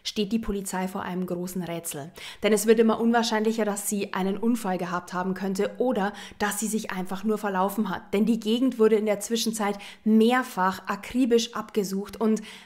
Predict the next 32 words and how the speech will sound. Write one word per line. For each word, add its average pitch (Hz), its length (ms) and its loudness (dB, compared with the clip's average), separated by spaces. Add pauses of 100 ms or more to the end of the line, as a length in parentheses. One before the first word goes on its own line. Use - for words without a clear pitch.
man 220 160 2
hätte 240 320 0
irgendetwas 226 920 -2
von 208 240 -2
ihr 226 240 2
finden 226 480 2
müssen. - 440 -8 (420)
Trotzdem 240 500 4
wird 233 260 6
eine 208 220 0
Woche 220 200 0
nach 196 160 -2
ihrem 208 220 -2
Verschwinden 214 540 0
dann 196 160 -2
auch 190 220 -4
nochmal 190 360 -2
der 185 220 -2
See, 208 360 0 (220)
der 208 120 2
ganz 202 260 0
in 208 100 -2
der 196 100 -2
Nähe 202 440 2
vom 202 200 -4
Cottage 202 420 -6
ihrer 190 180 -4
Großeltern 214 720 -2
liegt, 214 520 -4
mit 190 260 -6
Tauchern 190 360 -2
abgesucht. 226 520 0